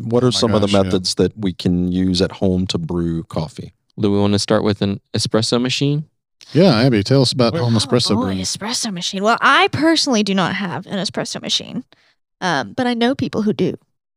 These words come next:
Speaker 3: I have
Speaker 4: And I
Speaker 3: one.
Speaker 4: use espresso machines all the time, and they're a higher volume, more, uh, industrial type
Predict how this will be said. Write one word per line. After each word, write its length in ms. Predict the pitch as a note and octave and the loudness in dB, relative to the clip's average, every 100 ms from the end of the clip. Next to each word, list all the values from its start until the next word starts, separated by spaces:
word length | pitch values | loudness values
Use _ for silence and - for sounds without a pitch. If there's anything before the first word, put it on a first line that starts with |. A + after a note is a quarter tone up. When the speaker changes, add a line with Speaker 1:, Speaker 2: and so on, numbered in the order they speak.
| _ - | _ -4
Speaker 3:
I 60 | |
have 60 | F3+ | 2
Speaker 4:
And 160 | A3 A#3 | 4 4
I 80 | D4+ | 4
Speaker 3:
one. 60 | |
Speaker 4:
use 240 | A3 A3+ A3+ | 2 0 -4
espresso 220 | A3+ A#3 | -6 -6
machines 460 | A#3 A#3+ A3+ A3 - - | -8 -10 -10 -10 -12 -6
all 180 | A3 | -6
the 100 | G#3 | -6
time, 340 | A3 E4+ C#4 G#3+ | -8 -4 -2 0
and 100 | G3+ | 0
they're 100 | F#3+ | -2
a 40 | |
higher 320 | A3+ A#3 A3+ | 0 2 2
volume, 680 | G#3+ G#3 G3 F#3 F3+ F3 A3 _ | 4 2 2 -2 -4 -8 -12 _
more, 380 | G3+ E3 A2+ A3+ - _ - | -4 -2 -2 -4 -12 _ -6
uh, 160 | G#2+ | -4
industrial 540 | - G#3+ F3+ - B2+ B2 | -2 0 0 0 -2 -4
type 340 | - A#2 A2+ | -2 -4 -4